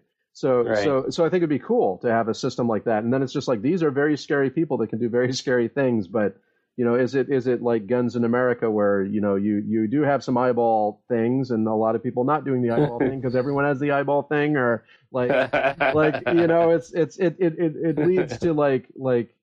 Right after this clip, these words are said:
Speaker 1: like, that kind of thing. And that's, that's kind of a difficult part for us, is, like, what mechanics will we have supporting this that cause at least some, like, we're not gonna try and do a perfect job, obviously, that's never our M O,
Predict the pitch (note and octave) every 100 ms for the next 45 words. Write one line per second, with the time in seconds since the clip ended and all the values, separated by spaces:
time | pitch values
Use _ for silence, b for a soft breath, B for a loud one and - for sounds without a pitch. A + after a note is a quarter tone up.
0 | _ B2+ B2 A2+ G2 A#2 C#3+ C#3+ C#3+ C3
1 | B2+ C#3+ C3 C#3+ A#3 - C3+ B2+ E3+ A3
2 | - F#3+ G#3+ F3 A#2+ D3 C#3 B2+ B2 -
3 | _ B2+ A2+ - A2+ A2 B2 A2 - G#2+
4 | G2 A2 G#2 F#2+ _ _ _ _ _ -
5 | G2 A#2 D3 D#3 - _ _ B2+ - C3
6 | A#2+ A#2+ - D3 C3+ B2+ - A#2 A2+ A#2+
7 | C#3 C#3 C3 - - A#2+ - D3+ B2+ G#2+
8 | G2+ G2 - G#2+ - B2 A#2+ A2 - _
9 | _ _ - C#3+ B2+ D3 G#3 A#3+ - -
10 | - D3+ B2 B2 D3+ G3+ A#3 F#3+ D#3 D#3+
11 | C#3 B2 A2 C3+ B2 G2+ A#2+ A#2 G2 F#2+
12 | F#2+ F#2 - G2+ G2 A2 G2+ G2+ F#2+ F#2+
13 | F#2+ F#2+ A2 C3